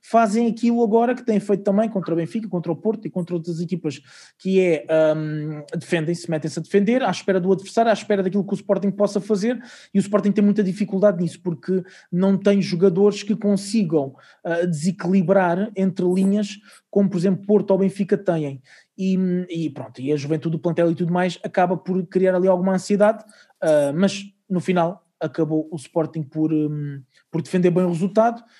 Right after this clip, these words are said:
ah, e isto vai ser assim até ao fim, não tenho dúvidas que é, se o Sporting se apanhar a ganhar, vai tentar ao máximo depois defender o resultado,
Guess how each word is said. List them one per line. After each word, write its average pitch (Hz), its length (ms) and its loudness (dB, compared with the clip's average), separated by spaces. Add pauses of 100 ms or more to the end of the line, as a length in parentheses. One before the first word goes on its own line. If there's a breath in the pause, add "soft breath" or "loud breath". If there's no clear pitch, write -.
(240 soft breath)
ah, 160 180 -2
e 180 180 4
isto 185 180 0
vai 185 140 4
ser 190 200 0
assim 185 220 -2
até 170 120 -2
ao 180 120 2
fim, 131 300 -12
não 156 120 -6
tenho 165 220 0
dúvidas 170 380 -2
que 196 280 2
é, 147 200 0 (260 soft breath)
se - 120 -12
o - 20 -6
Sporting 190 380 0
se 196 140 -2
apanhar 196 280 2
a - 20 2
ganhar, 208 520 2 (220 soft breath)
vai 185 180 4
tentar 196 300 2
ao 196 80 4
máximo 196 320 2
depois 202 220 -2
defender 202 300 2
o 208 60 2
resultado, 208 560 0